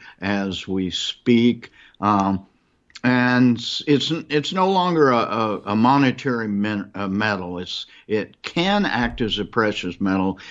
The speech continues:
in times of financial duress, but it really is an industrial metal. And for the most part, all silver companies are really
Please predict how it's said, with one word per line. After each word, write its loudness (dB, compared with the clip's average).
in 4
times 2
of -4
financial 0
duress, 2
but -2
it -4
really 6
is 0
an -2
industrial -2
metal. -4
And 0
for 4
the 6
most 4
part, 0
all 2
silver 2
companies -6
are -4
really 4